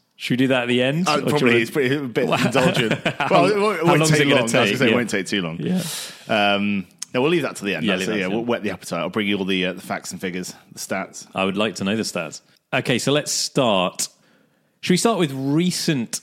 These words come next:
Speaker 1: developments? Let's start with the last couple of days that you can remember and kind of work backwards. Uh, the big story this week, Tone, is that England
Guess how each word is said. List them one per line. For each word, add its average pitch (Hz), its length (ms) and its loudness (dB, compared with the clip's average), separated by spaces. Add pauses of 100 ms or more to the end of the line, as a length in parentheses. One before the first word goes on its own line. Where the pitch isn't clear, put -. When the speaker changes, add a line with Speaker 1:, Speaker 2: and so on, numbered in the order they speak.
Speaker 1:
developments? 95 480 -2
Let's 117 140 -4
start 185 340 0
with 160 80 -2
the 147 80 2
last 143 180 0
couple 120 140 -2
of 104 60 -2
days 95 300 0
that 107 100 -2
you 104 160 -2
can 101 140 -2
remember 87 460 -2 (800)
and 90 140 -6
kind 101 160 -2
of 92 100 0
work 98 580 0 (400)
backwards. 82 680 -6 (420)
Uh, 101 160 0
the 117 100 -2
big 151 160 0
story 123 440 2
this 117 320 -2
week, 87 460 -2 (260)
Tone, 85 420 -2
is 92 200 -6
that 95 200 -2 (300)
England 117 760 0